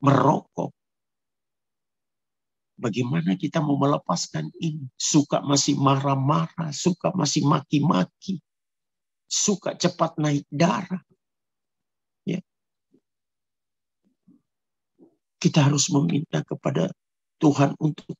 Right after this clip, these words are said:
dipenuhi dengan kuasa Roh Kudus. Supaya kita bisa membunuh karakter-karakter buruk di dalam kehidupan kita.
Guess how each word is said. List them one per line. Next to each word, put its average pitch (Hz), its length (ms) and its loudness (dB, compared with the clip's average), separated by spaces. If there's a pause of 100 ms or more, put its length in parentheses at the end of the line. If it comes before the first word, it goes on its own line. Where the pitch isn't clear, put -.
(140)
dipenuhi 208 880 0
dengan 160 320 0
kuasa 147 320 2
Roh 101 400 -2
Kudus. - 480 -2 (1800)
Supaya 135 420 -2
kita 139 240 0
bisa 151 400 0 (1120)
membunuh 165 640 6 (400)
karakter-karakter 139 1040 -2
buruk 127 400 0
di 127 160 -10
dalam 131 320 -4
kehidupan 127 560 -8
kita. 127 320 -10